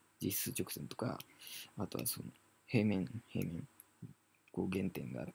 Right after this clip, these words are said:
て、で、ここは一、ゼロとか、ここは、えー、ゼロ、一みたいな感じでこ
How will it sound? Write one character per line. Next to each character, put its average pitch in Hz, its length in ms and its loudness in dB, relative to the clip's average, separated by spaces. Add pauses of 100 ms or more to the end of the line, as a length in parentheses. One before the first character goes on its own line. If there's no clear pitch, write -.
て、 - 280 2 (560)
で、 - 80 -4
こ - 160 -4
こ - 120 2
は 95 140 4 (260)
一、 - 200 0
ゼ 85 160 2
ロ 78 120 0
と 71 140 -12
か、 - 280 -6 (420)
こ - 120 -6
こ - 160 0
は、 87 200 0 (160)
え 80 400 -2
ー、 95 60 -6
ゼ 101 140 2
ロ、 76 120 2
一 - 220 -4
み 87 60 -2
た - 100 -4
い 65 60 -4
な 65 80 -4
感 85 160 -6
じ 82 140 -8
で 73 80 0
こ - 260 -2